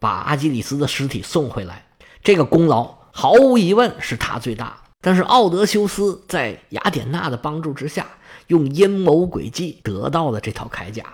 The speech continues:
那埃阿斯能高兴吗？结果回到自己的帐篷里啊，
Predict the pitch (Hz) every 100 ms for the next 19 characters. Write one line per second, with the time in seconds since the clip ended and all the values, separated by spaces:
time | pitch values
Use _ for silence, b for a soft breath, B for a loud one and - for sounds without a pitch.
0 | _ 180 202 160 139 143 143 147 - 135
1 | 127 131 131 - 135 101 98 b b -
2 | 214 208 131 123 139 180 175 185 143 98
3 | 113 170 165 131 92 - -